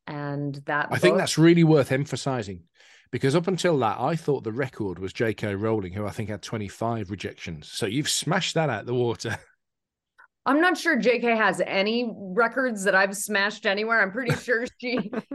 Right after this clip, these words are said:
Speaker 1: it, it, you know what? That may be the only one that I can best her on is, like, a bigger failure than, than her. So <laughs> sure, she's kind of one-on-one, but, um, but yeah,
Speaker 2: But isn't
Speaker 1: that
Speaker 2: it
Speaker 1: one
Speaker 2: interesting, like, jokes aside,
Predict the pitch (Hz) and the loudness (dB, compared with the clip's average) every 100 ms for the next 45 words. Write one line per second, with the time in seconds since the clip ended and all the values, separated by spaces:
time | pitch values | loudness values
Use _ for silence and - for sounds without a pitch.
0 | 220 294 226 320 262 277 320 339 302 302 | -2 -2 0 -4 -4 -2 0 2 2 2
1 | 302 302 285 277 277 277 269 254 240 240 | 0 -2 -2 -2 0 -2 -4 -4 -4 -4
2 | 233 226 233 208 175 160 170 175 190 190 | -4 -4 -4 -4 -4 -4 -6 -4 -4 -2
3 | 180 202 202 214 196 175 160 131 165 190 | 0 -2 -2 -2 -2 -2 -4 -8 -6 -4
4 | 165 147 170 165 170 131 202 202 185 - | -4 -4 -6 -4 -4 -2 0 2 0 -2
5 | - 160 - 294 247 - - - _ - | -8 -8 0 4 4 0 -10 -20 _ -20
6 | - 269 254 311 254 240 226 226 220 208 | -20 -16 -2 0 2 2 0 -2 -2 0
7 | 190 165 165 175 165 175 165 160 165 240 | 0 -2 -2 -2 -2 -4 -4 -6 -6 0
8 | 311 277 196 190 226 208 180 147 147 139 | 2 4 4 2 2 2 2 2 2 2
9 | 185 185 - 131 156 120 82 | 2 2 0 -4 -4 -4 -8